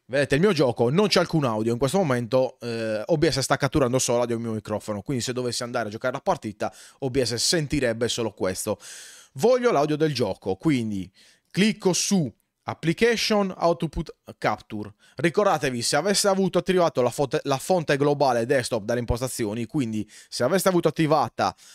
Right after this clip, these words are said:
eh, la fonte audio globale, quindi l'audio del desktop, lo aveste avuto già attivato,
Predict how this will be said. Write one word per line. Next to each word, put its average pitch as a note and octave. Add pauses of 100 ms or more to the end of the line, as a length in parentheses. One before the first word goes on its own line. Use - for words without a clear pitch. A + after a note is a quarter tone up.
(160)
eh, G2
la C3
fonte D3+
audio C3+
globale, C3
quindi A2+
l'audio B2+
del B2+
desktop, A2+ (240)
lo G#2
aveste C3
avuto A#2
già A#2+
attivato, G#2